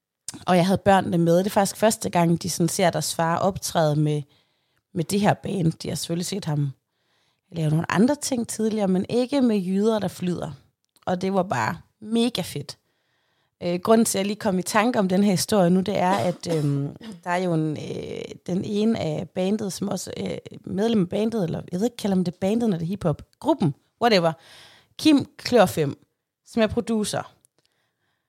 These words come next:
Han har også, øh, en kæreste, der hedder Anne, og hende mødte jeg faktisk for første gang, øhm, her,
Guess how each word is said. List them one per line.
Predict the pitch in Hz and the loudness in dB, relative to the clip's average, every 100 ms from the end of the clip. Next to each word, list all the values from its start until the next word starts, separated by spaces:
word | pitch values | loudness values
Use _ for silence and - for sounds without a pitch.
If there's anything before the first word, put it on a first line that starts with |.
| _ _ _ _ _ | _ _ _ _ _
Han | - 214 240 262 277 | -4 0 0 -2 -4
har | 240 226 - | -2 -2 -2
også, | 302 - - | -4 -6 -6
øh, | 196 190 185 196 | -6 -4 -6 -6
en | 185 | -4
kæreste, | 202 240 - 185 160 _ | -4 -4 -6 -8 -10 _
der | 190 | -6
hedder | 170 - | -4 -4
Anne, | 175 190 277 - | 0 0 0 -4
og | 190 | 2
hende | 233 | 4
mødte | 226 240 220 | 4 2 -2
jeg | |
faktisk | - 208 - | -2 -4 -4
for | 208 | -8
første | - 220 220 208 | -4 -4 -4 -6
gang, | 185 202 - | -6 -6 -6
øhm, | 185 175 165 165 165 165 175 _ _ - - | -8 -8 -6 -4 -4 -6 -12 _ _ -20 -14
her, | 196 185 185 | -10 -8 -8